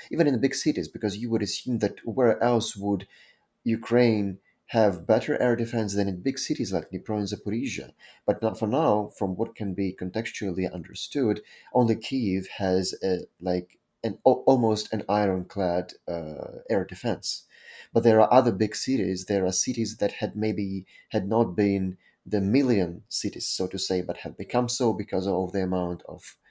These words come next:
refugees that, I D Ps that came there, like maybe Odessa or Dnipro, uh, or Zaporizhia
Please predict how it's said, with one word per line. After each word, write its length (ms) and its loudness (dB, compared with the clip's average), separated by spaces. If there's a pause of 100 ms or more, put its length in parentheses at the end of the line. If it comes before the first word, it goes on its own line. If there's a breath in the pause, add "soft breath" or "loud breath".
(260 soft breath)
refugees 500 -4
that, 220 -4 (160)
I 100 4
D 100 -6
Ps 280 -12
that 160 -8
came 240 -4
there, 300 0
like 240 -8
maybe 340 -20 (340)
Odessa 420 -2
or 280 -6
Dnipro, 380 -12
uh, 420 -16
or 80 -6
Zaporizhia 520 -10